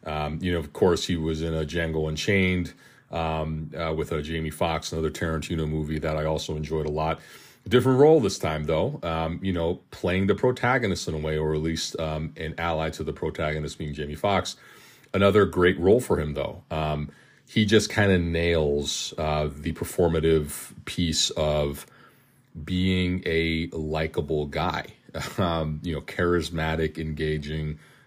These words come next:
you know, handsome dude, um, beautiful way with words. And when he applied it, uh, to being a villain,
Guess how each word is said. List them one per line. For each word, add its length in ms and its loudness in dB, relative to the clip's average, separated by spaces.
you 80 -6
know, 160 -4
handsome 460 -2
dude, 420 0
um, 600 -4
beautiful 400 0
way 140 2
with 180 0
words. 520 -2
And 540 0
when 320 -4
he 100 2
applied 460 4
it, 180 4
uh, 220 4
to 160 -4
being 280 0
a 60 0
villain, 640 2